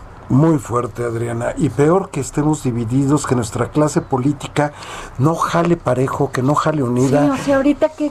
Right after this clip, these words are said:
Speaker 2: qué, qué carajos vamos a estar discutiendo del? Entiendo que les están quitando mucho dinero, pero, pues, que se pongan a, a, a, a cobrar los impuestos locales, los gobernadores. Claro, no quieren pagar el costo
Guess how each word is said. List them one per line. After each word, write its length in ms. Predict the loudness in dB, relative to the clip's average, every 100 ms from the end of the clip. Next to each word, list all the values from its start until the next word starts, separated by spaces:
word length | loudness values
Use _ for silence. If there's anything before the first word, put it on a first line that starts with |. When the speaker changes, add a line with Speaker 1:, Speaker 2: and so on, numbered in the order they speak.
| -2
Speaker 2:
qué, 160 | -4 -2
qué 220 | 0 0
carajos 480 | 2 2 2 2 0
vamos 240 | 0 0 -2
a 20 |
estar 220 | 0 -2
discutiendo 600 | -2 -6 -2 2 4 4
del? 220 | 2 0 -2 -12 -10 0
Entiendo 800 | 4 4 6 6 6 6 4 2
que 240 | 2 2
les 240 | 4 2 0
están 260 | -2 0
quitando 420 | 0 0 2 4 4
mucho 380 | 4 2 0
dinero, 520 | 0 2 2 2 2 0
pero, 120 | -4
pues, 160 | -4 -4
que 100 | -2
se 100 | 0
pongan 380 | 0 2 2 2
a, 140 | 0 -2 -14 -8
a, 260 | 0 4 4
a, 460 | 6 4 4 4 0
a 60 |
cobrar 580 | 2 2 4 4 4 4
los 180 | 2 2
impuestos 540 | 2 2 2 2 2
locales, 520 | 2 2 2 2 0
los 180 | -2 0
gobernadores. 680 | 2 2 2 2 2 2 0
Claro, 340 | 2 4 4
no 140 | 2 2
quieren 260 | 2 2
pagar 300 | 2 0 2
el 100 | 0
costo 500 | 0 -2 0 0 0